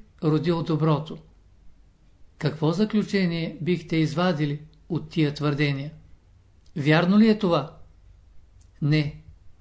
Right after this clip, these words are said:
Положителната форма на жената и положителната форма на мъжа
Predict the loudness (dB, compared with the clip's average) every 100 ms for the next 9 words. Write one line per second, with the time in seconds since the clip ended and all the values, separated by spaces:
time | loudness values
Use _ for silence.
0 | _ _ -6 -2 0 0 0 4 4 4
1 | 2 0 2 2 2 2 2 2 2 0
2 | -2 -6 -8 -20 -20 -20 -20 -2 -2 2
3 | 2 4 4 4 2 2 0 -2 2 2
4 | 2 -4 -2 0 2 2 0 0 -2